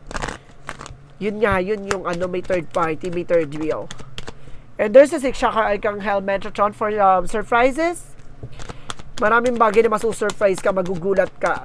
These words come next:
The guardian and the gate for discoveries. Oh my God, there's a deceit. Na meron talaga magkukulam dito, guys.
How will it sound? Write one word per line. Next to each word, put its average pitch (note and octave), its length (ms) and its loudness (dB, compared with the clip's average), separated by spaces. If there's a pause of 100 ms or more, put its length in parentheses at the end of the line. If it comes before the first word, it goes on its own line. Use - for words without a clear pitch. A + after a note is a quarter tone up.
The F#3+ 160 4
guardian A3+ 400 6
and G#3+ 80 -4
the G#3 80 0
gate A3+ 240 0
for A3+ 80 2
discoveries. G#3+ 1040 2 (640)
Oh B3 160 8
my C#4 160 4
God, C4+ 160 10
there's D4 240 8
a C4 80 0
deceit. B3 480 2 (560)
Na A3 160 2
meron C4 240 8
talaga C4+ 240 4
magkukulam B3 640 2
dito, G#3+ 400 -4
guys. D#3 720 -6